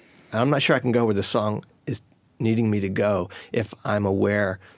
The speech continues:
that I'm writing about my own life. If I'm recognizing myself in it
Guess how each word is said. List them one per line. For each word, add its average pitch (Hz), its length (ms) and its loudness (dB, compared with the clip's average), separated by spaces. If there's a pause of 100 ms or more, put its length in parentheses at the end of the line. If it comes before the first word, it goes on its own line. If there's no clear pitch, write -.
that 113 160 -4
I'm 95 180 -2
writing 95 200 -2
about 87 280 -8
my 110 100 -6
own 90 200 -4
life. 82 500 -10 (460)
If - 100 -8
I'm 107 160 2
recognizing 107 480 0
myself 95 400 -2
in 104 160 -2
it 85 140 -4